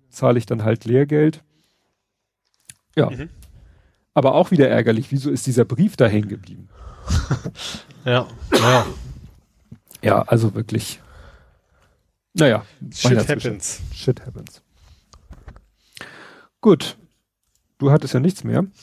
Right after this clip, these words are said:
Speaker 2: Nö.
Speaker 1: Dann kämen wir jetzt, bevor meine Stimme ganz aufgibt,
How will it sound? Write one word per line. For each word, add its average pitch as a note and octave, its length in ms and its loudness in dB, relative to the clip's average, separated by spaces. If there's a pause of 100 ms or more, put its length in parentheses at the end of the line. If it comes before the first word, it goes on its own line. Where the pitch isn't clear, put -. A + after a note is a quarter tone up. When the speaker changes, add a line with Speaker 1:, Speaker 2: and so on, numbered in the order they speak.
(360)
Speaker 2:
Nö. F3 200 2 (1300)
Speaker 1:
Dann C3 220 0
kämen E3 220 2
wir C3 80 4
jetzt, A#2+ 200 0
bevor A#2+ 220 -4
meine A#2 220 -4
Stimme A2 420 -8
ganz C#3+ 320 -4
aufgibt, A#2 640 -12